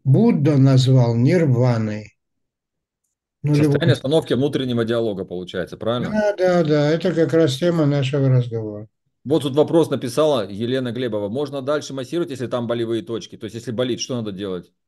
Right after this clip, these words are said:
Speaker 1: Массировать эти болевые точки, но без фанатизма, потому что потом скажете, "у меня мало болело, а после вас сильно болит".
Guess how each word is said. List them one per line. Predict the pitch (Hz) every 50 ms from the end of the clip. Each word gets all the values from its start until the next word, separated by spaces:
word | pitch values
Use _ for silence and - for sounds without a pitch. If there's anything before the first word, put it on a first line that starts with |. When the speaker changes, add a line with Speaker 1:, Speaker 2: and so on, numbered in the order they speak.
| _ _ _ _ _ -
Speaker 1:
Массировать | 139 147 151 131 - 202 220 233 233 226 220 208 185
эти | 202 190 - 185
болевые | 170 156 165 160 160 165 165 175 180 170 170
точки, | 175 160 147 131 131 147
но | 139 147 165 180
без | 175 165 175 175 143
фанатизма, | - - 170 165 165 165 160 131 175 185 170 143 131 127 123 123
потому | 123 131 127 131 139 139 143 143
что | 131 131 - 135 127
потом | 139 139 135 135 151 143 135
скажете, | 135 - 156 147 139 131 135 131 131 135
"у | 135 131
меня | 135 143 139 139
мало | 151 165 170 165 147 131
болело, | 113 110 120 120 113 113 113 113 110 110
а |
после | 110 - 127 123 123 - 127 123
вас | 127 131 127 131
сильно | - - 123 110 107 104
болит". | 95 90 95 92 87 85 85 _